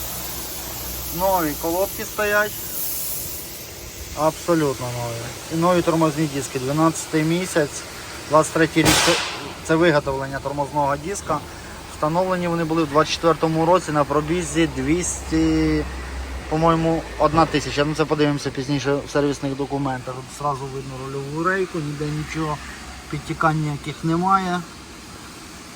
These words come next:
Всі ціленькі.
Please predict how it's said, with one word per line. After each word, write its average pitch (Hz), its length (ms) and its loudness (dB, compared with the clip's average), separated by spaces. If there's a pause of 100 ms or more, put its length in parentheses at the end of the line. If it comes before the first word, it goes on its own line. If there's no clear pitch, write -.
(400)
Всі 160 340 6 (1800)
ціленькі. 185 640 4